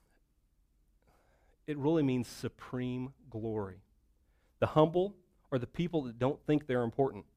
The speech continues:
And only until you figure that out will you get the glory that never fades. Only the people that are sure they are not important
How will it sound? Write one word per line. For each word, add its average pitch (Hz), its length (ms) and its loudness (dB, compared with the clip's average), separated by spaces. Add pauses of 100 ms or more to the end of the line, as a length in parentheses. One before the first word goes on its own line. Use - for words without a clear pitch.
(320)
And 135 120 0
only 180 300 6
until 170 300 2
you 131 120 0
figure 160 440 2
that 127 220 4
out 127 200 2
will 120 80 -2
you 113 120 -2
get 113 300 -2
the 131 60 -6
glory 123 480 2
that 107 140 -4
never 117 360 0
fades. 110 400 -2
Only 170 280 6
the 175 80 4
people 180 400 2
that 139 100 2
are 117 80 0
sure 175 400 0
they 147 160 6
are 110 100 2
not 123 300 2
important 185 500 0